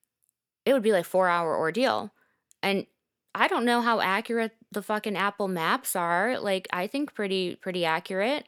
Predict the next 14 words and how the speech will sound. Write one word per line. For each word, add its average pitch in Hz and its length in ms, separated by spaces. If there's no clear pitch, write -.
You 233 140
can 262 140
tell 254 220
if 240 100
someone 214 320
is 196 160
in 185 140
the 180 80
building 160 600
or 185 160
in 190 80
the 180 80
parking - 480
lot. - 300